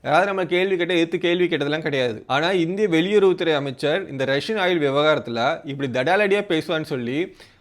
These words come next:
யூரோப்பியன் கண்ட்ரீஸ் கொஞ்சம் கூட எதிர்பார்க்கல. இப்போ அதே பாயிண்ட்ல தான் நம்ம தாத்தா விளையாடுறாரு. ஆனா இந்த வாட்டி இந்தியா எதுவுமே வார்த்தையில பதில் கொடுக்கல. நம்மளை கேள்வி கேட்குற அமெரிக்கா ரஷ்யா கிட்ட இருந்து அயர்ன், அலுமினியம், ஸ்டீலுன்னு எக்கச்சக்கமான பொருளா வாங்குது.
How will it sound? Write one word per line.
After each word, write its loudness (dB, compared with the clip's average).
யூரோப்பியன் 6
கண்ட்ரீஸ் 0
கொஞ்சம் 0
கூட 2
எதிர்பார்க்கல. 0
இப்போ 2
அதே 4
பாயிண்ட்ல 2
தான் 2
நம்ம 0
தாத்தா 4
விளையாடுறாரு. 2
ஆனா 0
இந்த -2
வாட்டி 2
இந்தியா 2
எதுவுமே 4
வார்த்தையில 4
பதில் 2
கொடுக்கல. -4
நம்மளை 0
கேள்வி -2
கேட்குற -2
அமெரிக்கா 0
ரஷ்யா 0
கிட்ட -4
இருந்து -2
அயர்ன், 0
அலுமினியம், -2
ஸ்டீலுன்னு 0
எக்கச்சக்கமான -4
பொருளா 0
வாங்குது. -4